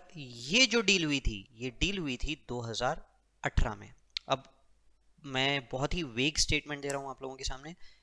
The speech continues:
जीएसके actually एक बहुत बड़ा ग्रुप है, it is a U K based company। उनकी इंडिया की सब्सिडियरी,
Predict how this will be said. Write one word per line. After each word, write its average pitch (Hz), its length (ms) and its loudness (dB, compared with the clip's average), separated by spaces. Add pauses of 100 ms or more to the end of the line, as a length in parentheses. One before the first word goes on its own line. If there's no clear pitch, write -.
(120)
जीएसके 147 460 2
actually 156 360 0
एक 135 180 -4
बहुत 131 240 -6
बड़ा 143 160 2
ग्रुप 139 260 -8
है, 143 120 -4
it - 60 -8
is 131 100 -6
a 131 80 -6
U 117 180 -14
K 127 120 -6
based 127 240 -4
company। 117 300 -12 (760)
उनकी 180 400 2 (360)
इंडिया 185 460 6
की 220 260 0
सब्सिडियरी, 190 920 4